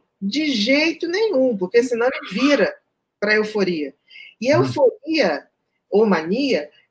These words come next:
Speaker 1: é, é muito perigoso, porque a pessoa, ela não tem limite, ela não teme nada, ela não tem, ela, se ela achar, achar que vai voar, ela se joga e vai voar, entendeu? Então,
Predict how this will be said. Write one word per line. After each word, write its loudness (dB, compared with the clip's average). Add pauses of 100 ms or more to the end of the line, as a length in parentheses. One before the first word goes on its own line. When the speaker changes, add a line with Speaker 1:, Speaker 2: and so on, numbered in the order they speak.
Speaker 1:
é, 0
é -2
muito 0
perigoso, -2
porque -6
a -4
pessoa, 2
ela -2
não -2
tem 2
limite, 0 (400)
ela 0
não -2
teme -2
nada, -2 (300)
ela 2
não -2
tem, -6
ela, 0
se -2
ela 4
achar, -2 (120)
achar -2
que -8
vai 2
voar, 2
ela -2
se -2
joga 0
e -8
vai 0
voar, -2 (960)
entendeu? -2
Então, 0